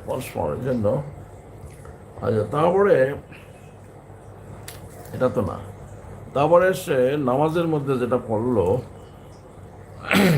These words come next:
এই যে গাশিয়া, গাশিয়াটা পুরোটা পড়ে নেই, আমি পুরোটাই আপনাদের শোনাচ্ছি। তারপরে দোহা, "দয়াময় পরম দয়ালু নামে, তোমার নিকট কি কিয়ামতের সংবাদ এসছে?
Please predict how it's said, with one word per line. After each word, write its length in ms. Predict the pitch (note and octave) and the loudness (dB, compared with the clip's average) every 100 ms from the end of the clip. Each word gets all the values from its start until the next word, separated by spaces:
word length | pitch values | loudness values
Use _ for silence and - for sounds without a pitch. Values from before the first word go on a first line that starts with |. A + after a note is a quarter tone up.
| G#2+ F#2+ - - C3 | 2 -2 -10 -8 -2
এই 100 | C3 | -2
যে 100 | G#2+ | 2
গাশিয়া, 460 | A2 G2+ - - - - - - - - - - | 0 0 -6 -10 -10 -16 -18 -18 -18 -18 -8 -2
গাশিয়াটা 340 | C#3 F#3+ G3 - | 2 2 2 2
পুরোটা 300 | E3+ E3 E3+ | 4 6 4
পড়ে 260 | D3+ E3+ | 2 2
নেই, 240 | D#3 A2 B2 | 2 2 0
আমি 80 | C3+ C#3+ | -2 0
পুরোটাই 280 | D#3 D3 | 2 4
আপনাদের 300 | C3+ B2 A2+ | 2 2 -4
শোনাচ্ছি। 680 | A2 - F#2+ - - - A#3 - - - - - - - - | -6 -6 -6 -6 -10 -8 -8 -10 -16 -18 -16 -16 -16 -10 0
তারপরে 260 | A#2 A#2 | 2 2
দোহা, 380 | A2+ G#2+ G2 F2 D#2 - - - - - - - - - - - | 0 0 0 0 -2 -10 -16 -16 -18 -18 -18 -18 -18 -18 -14 4
"দয়াময় 260 | D#3+ F#3+ | 8 8
পরম 240 | F3+ F3+ E3+ | 6 4 4
দয়ালু 260 | E3 D3 | 4 4
নামে, 280 | B2 G#2 G2+ G2 - - - - - - - - | 2 0 -2 -4 -12 -20 -20 -20 -20 -20 -10 2
তোমার 240 | D#3+ F#3+ | 6 6
নিকট 340 | F#3 F3 F3 F3 | 6 4 4 4
কি 220 | E3+ D#3 C#3+ D3+ | 0 0 0 2
কিয়ামতের 540 | C#3+ D3 C3+ C#3 C3 | 2 2 0 0 0
সংবাদ 480 | - C3+ C3+ C3 C#3 | 0 -4 2 2 2
এসছে? 560 | D#3 - - E2+ A1 | -4 -6 -6 -4 -4